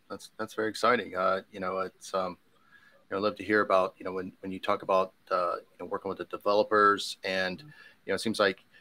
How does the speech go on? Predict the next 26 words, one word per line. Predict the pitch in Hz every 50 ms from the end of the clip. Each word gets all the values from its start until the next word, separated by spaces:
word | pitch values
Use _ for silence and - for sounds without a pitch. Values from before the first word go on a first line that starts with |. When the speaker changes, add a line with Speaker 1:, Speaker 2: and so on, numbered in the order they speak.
| _ _ -
Speaker 1:
you | 104
know, | 107
every | 113 117
time | - - 117 113
you, | 110 107 104 104
you, | 101 101 101 98 98 95 98
uh, | 92 87 85 85 - _ _ _ _ _ _ _ _ _ _ _ _ _ -
you, | 107 98 95 95 107 107
you | 127 107
work | 101 117 117 110 - - _ -
on | 104 101
a, | 98 95 95
with | 98 101 -
a | -
client | - - - 113 113 113 110
about, | 104 98 101 98 92 87 - -
you | 101
know, | 95 92 92
a | - - -
certain | - - 107 - -
issue, | 104 101 - - 107 104 104 104 -
you, | 101 101
you | 98 98 98 101 98
learn | 95 110 113 113 110 101
a |
little | 95 101 107 107 104 101 98